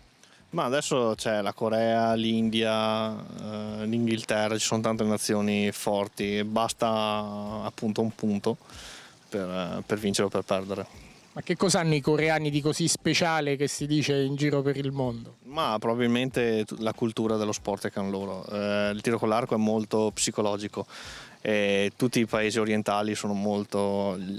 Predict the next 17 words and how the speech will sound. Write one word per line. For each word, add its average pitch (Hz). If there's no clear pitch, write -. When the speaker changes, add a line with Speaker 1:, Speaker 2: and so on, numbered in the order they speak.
Speaker 1:
fanno 104
arti 107
marziali, 107
non 104
fanno 104
pallacanestro 101
a 101
scuola 98
come 98
facciamo 104
noi, 95
o, -
o 104
calcio. 98
Quindi 127
diciamo, 117
eh, 110